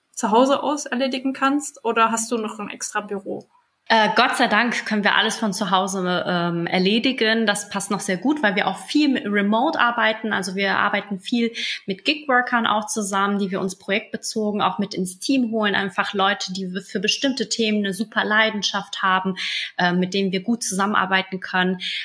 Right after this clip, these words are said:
Speaker 2: Also ich versuche, wir, wir schlittern ja oft von Krise zu Krise. Wir vergessen die nur so schnell, ne? Finanzkrisen, Wirtschaftskrisen, Eurokrisen, jetzt eine Gesundheitskrise.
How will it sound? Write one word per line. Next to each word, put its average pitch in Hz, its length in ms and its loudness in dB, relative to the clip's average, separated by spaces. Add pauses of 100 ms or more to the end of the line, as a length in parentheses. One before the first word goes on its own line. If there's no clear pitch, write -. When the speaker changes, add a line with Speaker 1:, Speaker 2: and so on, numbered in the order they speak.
Speaker 2:
Also 185 220 0
ich - 160 -2
versuche, 220 720 2
wir, 208 260 2
wir 202 380 0 (140)
schlittern 220 640 2
ja 190 200 2
oft 226 260 0
von 190 220 -2
Krise 185 340 -2
zu 185 140 -8
Krise. 185 340 -2
Wir 180 120 0
vergessen 196 400 0
die 185 80 4
nur 165 140 0
so 165 120 -2
schnell, 151 340 -2
ne? 226 220 0
Finanzkrisen, 202 880 2
Wirtschaftskrisen, 202 760 -4
Eurokrisen, 202 800 0
jetzt 214 200 2
eine 185 160 0
Gesundheitskrise. 196 920 -2